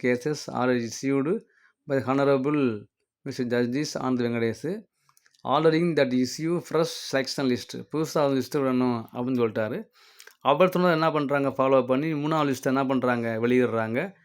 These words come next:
இருநூத்தி இருபத்தாறு கேண்டிடேட்டுக்கு வெளியிடுறாங்க. ஓகேங்களா? அப்ப ரிவைஸ், ரிவைஸ் லிஸ்ட்டை என்ன பண்றாங்க, ரிவைஸ் லிஸ்ட்டை ஃபாலோ பண்ணி திரும்ப வந்து வெளியிடுறாங்க. முப்பது மார்ச்ல ஓரல் டெஸ்ட்டை வந்து என்ன பண்றாங்க, நூத்தி பதிமூணு பேர் கண்டக்ட் பண்றாங்க.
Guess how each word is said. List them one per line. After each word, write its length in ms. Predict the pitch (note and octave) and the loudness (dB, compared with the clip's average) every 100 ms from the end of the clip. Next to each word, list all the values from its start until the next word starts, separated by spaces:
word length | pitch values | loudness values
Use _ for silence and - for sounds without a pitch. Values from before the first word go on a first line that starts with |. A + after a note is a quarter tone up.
| _ _ - | _ _ -2
இருநூத்தி 260 | C#3+ D#3+ D#3 | 0 0 0
இருபத்தாறு 320 | D3 C#3+ C3+ | 0 2 2
கேண்டிடேட்டுக்கு 600 | C3+ C3 B2 B2+ A#2+ A#2 | 2 2 2 0 0 0
வெளியிடுறாங்க. 500 | A#2 A2+ A2 G2+ G2+ _ _ _ B3+ _ _ _ _ _ _ _ - C#3+ | 0 -2 -4 -10 -16 _ _ _ _ _ _ _ _ _ _ _ -8 -2
ஓகேங்களா? 340 | B2 B2 A2+ - _ _ _ | 2 2 0 -4 _ _ _
அப்ப 460 | - C3 B2+ D3+ | -4 0 2 2
ரிவைஸ், 360 | C#3+ D3 F3+ F3+ | 2 2 2 2
ரிவைஸ் 680 | D#3 C#3+ C3+ C#3 C3 D3 E3+ D#3+ | 0 0 2 0 0 0 0 -2
லிஸ்ட்டை 540 | C3 C#3+ C3+ C3 B2 | 0 2 4 4 2
என்ன 180 | B2 C3+ | 0 0
பண்றாங்க, 540 | C3 A#2+ A#2+ A2+ A2 A2+ | 0 0 0 -2 -6 -4
ரிவைஸ் 340 | A#2+ D3 F3 D#3+ | -2 2 0 0
லிஸ்ட்டை 260 | C#3 C#3+ B2 | -4 -4 0
ஃபாலோ 260 | C3 B2 | 2 2
பண்ணி 340 | A2 A#2 C#3+ F3+ | 0 -2 -2 -4
திரும்ப 340 | D#3 D#3+ D3+ | -4 -2 0
வந்து 500 | C3 B2 D3 D#3+ C3 | 0 -2 -2 0 2
வெளியிடுறாங்க. 500 | B2 A#2+ G#2+ G2+ G2+ - _ _ _ _ | 2 0 -2 -8 -14 -20 _ _ _ _
முப்பது 500 | D3 D3+ - F#3 E3+ | -6 -2 2 4 4
மார்ச்ல 600 | D3 C#3 C#3 C3+ C3 C#3+ | 4 2 2 0 0 0
ஓரல் 360 | E3+ C#3 D3 D3+ | 0 2 2 2
டெஸ்ட்டை 340 | C3 B2+ - | 0 -2 -2
வந்து 180 | B2+ B2 | -2 0
என்ன 220 | B2 B2 | 0 0
பண்றாங்க, 380 | A#2 A2+ A2+ A#2+ | -2 -4 -4 -4
நூத்தி 300 | C#3 D#3+ D#3+ | -4 -4 -4
பதிமூணு 400 | C#3+ C3+ B2+ B2 | 0 0 2 2
பேர் 160 | A#2+ C3 | 0 0
கண்டக்ட் 320 | B2+ B2+ A#2 | 0 -2 -2
பண்றாங்க. 600 | A#2+ A2+ A2 G#2+ C3+ B3 | -4 -6 -6 -6 -8 -10